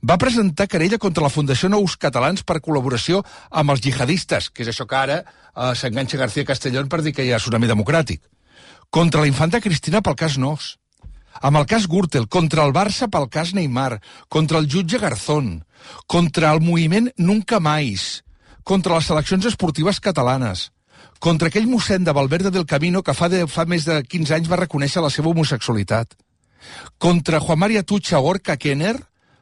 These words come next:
per no dissal-, dissoldre Euskal i Te-, eh, Ritarroc, contra la pa,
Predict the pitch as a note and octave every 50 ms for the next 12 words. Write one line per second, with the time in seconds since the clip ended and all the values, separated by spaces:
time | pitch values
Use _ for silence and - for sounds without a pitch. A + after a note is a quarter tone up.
0 | - - D#3 D3 C#3+ D3+ E3 F3+ F3 G#3+ F#3+ - F3 D3+ E3 E3 E3 - E3 D#3
1 | D3 C3+ D#3+ D#3+ E3 F3+ G#3 G#3 - D#3+ D3 C3 - - C#3+ E3+ F#3 D#3 F3+ E3+
2 | - - C#3 A#2+ C3 A#2 - G#2+ F#2+ A2 A2 - - - _ _ _ _ _ _
3 | _ - - - - _ _ _ _ _ _ _ _ - E3 F3 E3+ D3+ E3+ D3
4 | D3 C#3+ C#3 - F3 E3+ E3+ D3 A#2